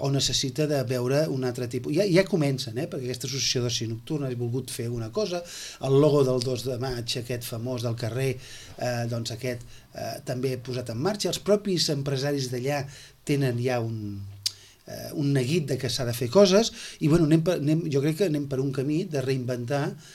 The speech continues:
eh, aquest espai. Tot canvia al final, eh? El, el carrer Bonaire, no sé si us recordeu el carrer Sant Bonaventura,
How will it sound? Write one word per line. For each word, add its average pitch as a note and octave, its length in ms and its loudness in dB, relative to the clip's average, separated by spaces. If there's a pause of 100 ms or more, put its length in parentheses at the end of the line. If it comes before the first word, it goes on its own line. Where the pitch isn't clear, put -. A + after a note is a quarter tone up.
(180)
eh, B2 300 0 (100)
aquest B2+ 260 -4
espai. A2+ 320 -4 (1200)
Tot G3+ 160 10
canvia A#2 400 -2
al G#2 80 -6
final, A2 360 -2
eh? D#3 100 0
El, C#3+ 60 -4 (200)
el B2+ 100 -4
carrer C3+ 220 -2
Bonaire, C3+ 400 0
no C#3+ 60 0
sé C#3 80 -4
si D3 80 -4
us C#3 80 -2
recordeu B2+ 320 0
el - 20 -4
carrer A#2+ 220 -6
Sant A2 160 -4
Bonaventura, G#2+ 500 -4